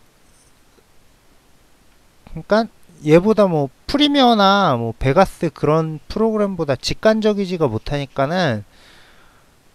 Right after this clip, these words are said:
그러니까 뭐랄까 프리미어나 베가스는 이렇게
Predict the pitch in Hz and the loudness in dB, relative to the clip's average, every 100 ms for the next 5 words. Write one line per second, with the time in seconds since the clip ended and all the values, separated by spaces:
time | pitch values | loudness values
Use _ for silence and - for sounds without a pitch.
0 | _ _ _ _ _ _ _ _ _ - | _ _ _ _ _ _ _ _ _ -14
1 | - 131 127 - - _ _ - 147 123 | -4 -4 -4 -12 -20 _ _ -14 -6 -4
2 | 123 123 120 - - 123 120 120 120 - | -2 -2 -2 -6 -4 -2 0 0 -2 -6
3 | - 254 254 240 226 233 - 147 175 - | -6 -4 0 0 0 0 0 0 0 -2
4 | 156 156 - | -6 -6 -8